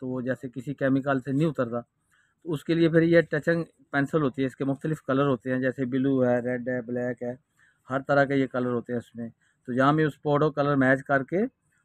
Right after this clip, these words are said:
उसके साथ आप इसको, अ, लगाएं उसके ऊपर, तो matching हो जाएगा ये color। फिर ये है कि वॉशिंग के बाद उतरता भी नहीं है। इसके अलावा एक ये दूसरा color होता है,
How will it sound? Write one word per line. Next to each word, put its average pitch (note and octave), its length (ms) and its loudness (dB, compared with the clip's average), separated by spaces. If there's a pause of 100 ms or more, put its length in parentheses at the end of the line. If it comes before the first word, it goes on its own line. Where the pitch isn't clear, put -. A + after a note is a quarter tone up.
(140)
उसके C#3+ 240 -2
साथ C#3 280 2
आप C#3 160 2
इसको, D3 280 -4
अ, G#3+ 60 -6 (500)
लगाएं C3 920 0
उसके C#3 200 -4
ऊपर, C3 240 -2
तो C3 120 -4
matching B2 320 -4
हो A#2 140 0
जाएगा A2+ 260 -6
ये A2+ 140 -6
color। B2 280 -8
फिर C3+ 200 -6
ये C3+ 180 2
है C#3+ 80 4
कि C#3+ 80 -6
वॉशिंग C3 340 -2
के C3+ 80 -4
बाद C3 200 -2
उतरता B2 340 -8
भी A2+ 140 -6
नहीं G#2+ 220 -10
है। G2 160 -20 (480)
इसके C#3+ 260 -6
अलावा D#3 340 6
एक D3+ 300 -4
ये C#3 140 2
दूसरा C3+ 320 -4
color D3 240 -2
होता D3 220 0
है, D3+ 120 2